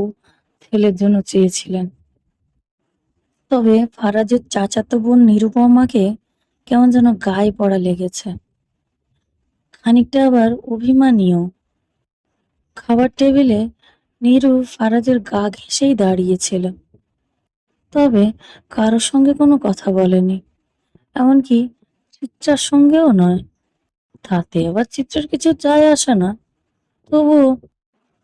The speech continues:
চিত্রা সকলের মাঝে প্রথম সাক্ষাতে খুব একটা অস্বস্তি বোধ করেনি। এ বাড়ির মানুষগুলো আসলেই বেশ মিশুক। কথায় কথায়,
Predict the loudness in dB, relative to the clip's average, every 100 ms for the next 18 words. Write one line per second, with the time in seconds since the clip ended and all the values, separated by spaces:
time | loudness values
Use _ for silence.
0 | -8 -6 -4 -2 -4 -6 -18 -10 -8 -6
1 | -4 -2 0 2 4 4 0 0 -2 -2
2 | -8 -2 -2 -2 -6 -8 -6 -4 0 -2
3 | -4 _ _ _ _ -12 -4 -2 -2 -2
4 | 0 0 -6 _ _ _ -8 -8 -4 -6
5 | -6 -6 -4 -4 -4 -2 0 -2 -4 -10
6 | _ _ _ _ _ _ _ _ -4 -2
7 | 0 0 0 2 2 2 0 -2 -2 0
8 | 2 -2 -6 _ _ -14 -12 -8 -2 0
9 | 0 -2 -4 -4 -4 -6 -12 -18 -20 _
10 | _ _ _ _ _ _ _ -6 -2 -4
11 | -2 -4 -2 -2